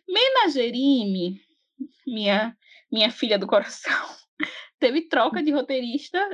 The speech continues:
tem, eu acho que uma semana, que anunciaram que trocou a roteirista da série, uma das roteiristas da série.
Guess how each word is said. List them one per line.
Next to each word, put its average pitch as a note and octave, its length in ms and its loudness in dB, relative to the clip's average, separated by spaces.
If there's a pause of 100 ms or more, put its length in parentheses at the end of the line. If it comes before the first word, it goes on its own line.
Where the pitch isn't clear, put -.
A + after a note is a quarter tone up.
(140)
tem, G3+ 320 0
eu G3 120 4
acho A3 180 -2
que G3 100 -6
uma A3+ 140 -2
semana, C#4 580 2 (800)
que G3+ 200 -2
anunciaram F#3+ 500 0
que - 80 -20
trocou G#3 420 0
a A3+ 40 2
roteirista G3+ 800 -4
da F#3 120 -2
série, E3+ 400 -2
uma F3+ 120 2
das E3+ 140 0
roteiristas E3 500 -4
da F3 100 2
série. F3+ 540 4